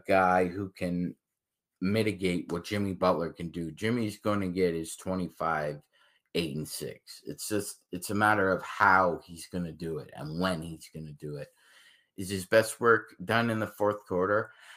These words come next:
Absolutely, which is why I think it'd be an interesting series from that perspective, Raul. I think it would be like a, like a Jamal Murray and Jokic versus Jimmy B in the fourth quarter. I think that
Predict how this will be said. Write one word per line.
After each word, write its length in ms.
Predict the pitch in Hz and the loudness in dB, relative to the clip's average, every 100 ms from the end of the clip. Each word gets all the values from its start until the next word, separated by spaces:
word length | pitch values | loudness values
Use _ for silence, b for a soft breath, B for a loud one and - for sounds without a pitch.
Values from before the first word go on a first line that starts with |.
| B B - | B B 4
Absolutely, 1000 | 120 127 113 - 120 110 107 98 90 87 | 8 8 4 0 0 2 0 0 0 -2
which 180 | 90 92 | -2 -4
is 160 | 104 95 | -6 -2
why 200 | 98 110 | 2 2
I 40 | |
think 320 | 107 107 104 | 2 -4 -2
it'd 180 | 101 98 | -4 -4
be 200 | 107 107 | -2 0
an 100 | 101 | 0
interesting 640 | 104 104 110 101 107 104 98 | -2 -4 -6 -6 -6 -6 -6
series 420 | - 104 104 95 | -4 -4 -4 -4
from 200 | 104 107 | -4 2
that 200 | 101 - | 2 2
perspective, 680 | 98 - 90 87 - 92 | -4 -4 -4 -4 -2 -2
Raul. 460 | 92 90 87 92 92 | 2 2 4 2 2
I 80 | 90 | 0
think 240 | 107 95 | -6 -6
it 60 | 92 | -2
would 240 | 95 95 | -2 -4
be 220 | 101 98 | -4 -4
like 260 | 78 92 90 | -2 -4 -2
a, 340 | 87 85 82 82 B B B B _ | -2 -2 -4 -10 B B B B _
like 160 | 98 98 | -6 -2
a 80 | 98 | -2
Jamal 500 | 110 98 104 113 113 | 0 2 4 6 4
Murray 540 | 107 104 107 107 98 | 0 -2 -2 -2 -4
and 160 | 87 95 | -4 -4
Jokic 500 | 95 95 - 90 90 92 | -2 -4 -4 -6 -4 -4
versus 580 | 92 - 87 87 80 | -4 -6 -8 -8 -10
Jimmy 380 | - 98 95 92 | -8 -4 -2 -2
B 500 | 87 92 85 80 76 - | -4 -6 -6 -6 -10 -10
in 140 | 82 | -8
the 120 | 85 | -8
fourth 400 | - 90 85 - | -6 -2 -2 -4
quarter. 400 | - 80 78 80 | -6 -4 -4 -6
I 60 | 80 | -8
think 300 | - 87 - | -8 -8 -4
that 160 | 80 | -6